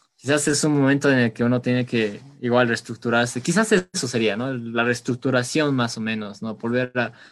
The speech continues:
volver a, a, a, a, a, a ver qué está bien, a volver a diagnosticarse, volver a revisarse a sí mismo y decir qué está bien, qué está mal y, y empezar a,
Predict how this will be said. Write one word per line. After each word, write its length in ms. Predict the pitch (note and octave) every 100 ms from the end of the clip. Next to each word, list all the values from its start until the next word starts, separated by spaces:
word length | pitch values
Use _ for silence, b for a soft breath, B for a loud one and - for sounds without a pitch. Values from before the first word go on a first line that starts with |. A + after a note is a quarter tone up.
| B
volver 340 | - C3 D3 E3
a, 200 | D3 B2+
a, 160 | F2
a, 300 | A2+ A2 F#2+
a, 800 | A2 A2+ F#2 A2 A2 G2 A2 G#2
a, 20 | A2+
a 40 |
ver 300 | A#2 C#3+ D3+
qué 80 | D3
está 200 | C#3 B2
bien, 280 | A#2+ C#3 C3+
a 80 | A2
volver 280 | A#2 C3
a 80 | C#3+
diagnosticarse, 1000 | B2 A2 A2+ - A#2 B2+ B2+ B2 C#3 C#3+ C#3+ B B
volver 280 | B2 A#2 C3+
a 40 | C3
revisarse 540 | A#2+ A2+ - C3 B2
a 40 |
sí 120 | A2+ A#2+
mismo 420 | B2+ B2 B2+ B2+
y 120 | A#2+
decir 340 | A2 - B2
qué 80 | A#2
está 220 | B2 A#2
bien, 200 | A2+ B2
qué 80 | A#2+
está 200 | - A2+
mal 320 | A2 A2+ A2+
y, 320 | G#2 G#2 F2+ G2+
y 20 |
empezar 480 | G2+ G#2+ - G#2+ G#2
a, 220 | F#2